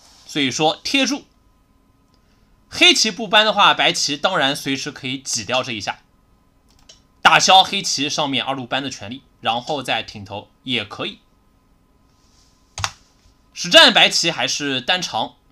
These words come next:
优先出头啊，黑棋飞，白棋跳出。多了这几手棋的交换的话，黑棋如果说再往上搬，那白棋的策略就可以改变了。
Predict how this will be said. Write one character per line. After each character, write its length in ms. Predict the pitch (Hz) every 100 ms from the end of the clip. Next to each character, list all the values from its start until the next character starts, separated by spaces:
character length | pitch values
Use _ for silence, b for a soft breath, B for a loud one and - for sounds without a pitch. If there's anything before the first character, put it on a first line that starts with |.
| _
优 220 | 151 170
先 220 | 160 160
出 140 | 151 160
头 240 | 123 - _ _ _ _ _ _
啊， 140 | -
黑 140 | - 143
棋 100 | 147
飞， 320 | 139 190 -
白 180 | - 113
棋 260 | 123 - 110
跳 200 | 101 123
出。 220 | - 120 _ _ _ _ _ _ _ _ _ _ _ _ _ _
多 160 | 269 285
了 260 | 247 196
这 300 | 185 330 294
几 240 | 165 - 165
手 180 | 139
棋 280 | 101 - 113
的 280 | 107 123 117
交 200 | 110 131
换 180 | 151 127
的 80 | 107
话， 180 | 123
黑 220 | - - 240
棋 200 | - 160
如 180 | 220
果 120 | 196 127
说 200 | 170 202
再 340 | - 370 233
往 240 | 143 101
上 220 | 95 123 120
搬， 260 | 143 156 - _ _ _ _ _ _
那 300 | - 185 165
白 260 | 151 151 170
棋 320 | 170 - 139
的 260 | 135 151 135
策 280 | - 202 156
略 200 | 151 -
就 160 | - 117
可 140 | -
以 100 | 117
改 180 | 110 90
变 180 | 107
了。 60 | 107